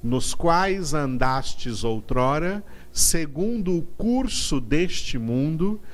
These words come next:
segundo o príncipe da potestade do ar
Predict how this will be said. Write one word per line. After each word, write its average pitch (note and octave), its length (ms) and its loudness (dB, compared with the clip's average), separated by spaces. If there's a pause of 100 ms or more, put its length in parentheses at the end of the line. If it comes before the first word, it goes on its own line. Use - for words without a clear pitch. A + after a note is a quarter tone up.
(140)
segundo G3 800 2
o F3 100 2
príncipe G#3 880 0
da D#3 180 2
potestade C#3 1040 0
do A#2 200 0
ar B2 460 0